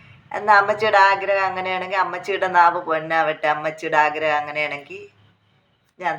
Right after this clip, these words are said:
തുടരാം അല്ലേ? എപ്പോഴെങ്കിലുമൊക്കെ നമ്മളെ ചാനലൊക്കെ ഒന്ന് ക്ലിക്ക് ആവുമല്ലേ? നമ്മളെ ലൈവ് കാണാനും ആരെങ്കിലുമൊക്കെ വരുമല്ലേ?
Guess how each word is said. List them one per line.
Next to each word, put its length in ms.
തുടരാം 440
അല്ലേ? 280
എപ്പോഴെങ്കിലുമൊക്കെ 600
നമ്മളെ 340
ചാനലൊക്കെ 520
ഒന്ന് 140
ക്ലിക്ക് 380
ആവുമല്ലേ? 500
നമ്മളെ 260
ലൈവ് 340
കാണാനും 420
ആരെങ്കിലുമൊക്കെ 460
വരുമല്ലേ? 540